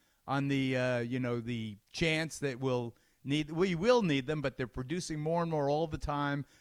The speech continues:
Let's give them to countries in, in South Asia, for example, that are being absolutely decimated by this disease. They're where we were, uh, last November, December, and I think that what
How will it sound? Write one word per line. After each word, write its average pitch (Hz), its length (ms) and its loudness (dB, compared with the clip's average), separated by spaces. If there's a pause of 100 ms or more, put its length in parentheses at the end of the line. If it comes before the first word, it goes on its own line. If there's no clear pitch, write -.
(120)
Let's 131 200 -2
give 160 260 0
them 156 240 0
to 135 100 -2
countries 147 600 0
in, 123 280 0 (280)
in 120 200 -2
South 151 300 -2
Asia, 156 340 4
for 151 240 2
example, 143 480 -2
that 120 180 -4
are 113 80 -4
being 120 340 -4
absolutely 123 800 -6 (300)
decimated 131 760 -2
by 120 240 -2
this 120 280 -8
disease. 127 520 -6
They're 127 240 -2
where 127 300 -2
we 127 300 -4
were, 127 440 -2 (320)
uh, 117 200 -4
last 123 280 -4
November, 123 420 -2
December, 110 580 -6
and 104 140 -8
I 104 100 -10
think 113 240 -10
that 107 140 -8
what 98 140 -14